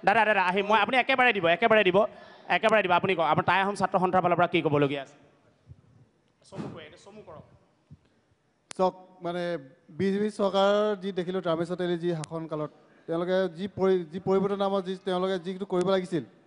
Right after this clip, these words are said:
Speaker 2: তেওঁলোকে যি ডেভেলপমেণ্টৰ ক্ষেত্ৰত যিখিনি কৰিব লাগিছিল, আমি যিটো নিবনুৱা সমস্যা আছিলে, এই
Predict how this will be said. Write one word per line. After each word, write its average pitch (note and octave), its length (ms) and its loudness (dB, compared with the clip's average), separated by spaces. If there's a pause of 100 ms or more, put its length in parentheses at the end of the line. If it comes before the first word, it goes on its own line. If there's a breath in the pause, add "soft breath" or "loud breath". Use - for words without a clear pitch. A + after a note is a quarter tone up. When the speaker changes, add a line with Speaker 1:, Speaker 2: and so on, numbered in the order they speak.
Speaker 2:
তেওঁলোকে E3 260 -4
যি F3+ 80 -2
ডেভেলপমেণ্টৰ F3+ 480 -2
ক্ষেত্ৰত G3+ 240 -6
যিখিনি F#3+ 180 -8
কৰিব F3+ 200 -4
লাগিছিল, F3+ 260 -4
আমি F3+ 160 -2
যিটো F3+ 260 -6
নিবনুৱা G3 380 2
সমস্যা A3 360 -2
আছিলে, G3 240 -2 (440 soft breath)
এই A3 140 4